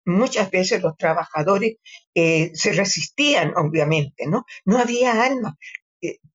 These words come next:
to-, a veces incluso colocaban armas ahí para hacer aparecer que los trabajadores tenían dos o tres metralletas o pistola o qué sé yo, nada de eso. La, eh,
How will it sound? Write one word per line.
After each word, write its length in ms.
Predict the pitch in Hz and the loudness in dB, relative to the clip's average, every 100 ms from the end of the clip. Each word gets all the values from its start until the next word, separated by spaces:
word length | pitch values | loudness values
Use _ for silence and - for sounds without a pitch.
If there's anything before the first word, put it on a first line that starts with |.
| - | -2
to-, 200 | 214 214 175 | -2 -2 -6
a 140 | 185 175 | -2 0
veces 380 | 202 320 - 339 214 | 2 0 0 0 0
incluso 600 | 190 - 262 262 311 - _ _ | -2 -2 -6 -4 -4 -6 _ _
colocaban 800 | - 214 190 190 240 277 254 202 | -2 2 2 2 2 2 2 2
armas 400 | 202 196 196 185 | 2 2 2 0
ahí 460 | 170 165 220 247 226 - - | 2 2 2 0 -6 -12 -4
para 260 | 175 185 | 0 2
hacer 280 | 175 220 208 | 0 0 0
aparecer 560 | 190 226 165 156 - 208 | 2 0 -2 -2 -2 0
que 80 | 202 | 0
los 180 | 180 | -2
trabajadores 800 | 160 170 165 - 151 165 196 190 | 0 0 0 0 0 2 2 0
tenían 460 | - 160 180 180 175 | -2 -2 0 0 0
dos 120 | 185 | 2
o 120 | 190 190 | 2 2
tres 280 | 185 180 165 - - | 2 2 0 -6 -6
metralletas 800 | 185 190 147 143 160 190 190 165 | -4 0 -2 0 0 2 2 2
o 280 | 156 160 160 | 2 2 0
pistola 500 | _ _ 165 175 190 | _ _ 0 2 2
o 60 | 151 | 2
qué 140 | 170 | 0
sé 180 | 156 139 | -4 -2
yo, 100 | 170 156 _ - | -4 -4 _ -6
nada 380 | 170 165 147 147 | -2 0 2 2
de 140 | 143 | 2
eso. 260 | 175 - 160 - - 190 | 0 0 -6 -12 -18 -4
La, 260 | 170 185 - _ | -2 -2 -6 _
eh, 120 | 170 | -16